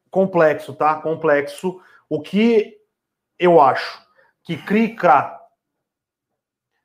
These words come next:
talvez não faça sentido ter isenção pra pessoa física, é, no, no recebimento de, de, de I R, talvez dentro do fundo, como ações, faça mais sentido, ou tributar a partir de, de um,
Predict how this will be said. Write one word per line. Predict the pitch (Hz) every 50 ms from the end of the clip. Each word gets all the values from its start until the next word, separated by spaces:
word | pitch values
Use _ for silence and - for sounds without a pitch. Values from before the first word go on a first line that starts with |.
| _ _ _ _ _
talvez | - 156 156 156 170 170 160
não | 185 208
faça | - - 180 180 180 -
sentido | - - 160 139 147 170 175 165
ter | - 160
isenção | 156 143 147 147 143 147 160 151 151 147 143 143 - _ _ _ _ _ _
pra | - 160 165
pessoa | 165 160 135 - 147 143
física, | - - 165 180 180 165 - - 196 190 190 190 - _ _
é, | 131 127 123 123 123 123 123 123 120 120 120 120 120 117 117 123
no, | 131 143 151 165
no | 170 170 175
recebimento | 151 165 156 160 165 156 147 143 147 147 147 151 143
de, | 127 135 139 135 131 127 127
de, | 127 135 139 135
de | 127 147
I | 143
R, | 139 139 151 160 156 170 165 - _ _ _ _ _
talvez | - 147 143 139 165 165 156 156
dentro | 165 160 165 156
do | 151 147
fundo, | 143 - 151 165 170 165 160 156 160 - _ _ _ _ _
como | - 160 170 165 156
ações, | 147 147 - 156 151 151 147 139 -
faça | - _ 156 156 165 165 165
mais | 147 143 143 139
sentido, | - 147 139 - - 156 170 175 165 156
ou | 156 156 156 160 165 165 160 165
tributar | - 165 156 151 151 147 151 160 156
a | 156
partir | - 151 143 - 160 156 151
de, | 135 151 151 151 143
de | 135 143
um, | 147 147 147 135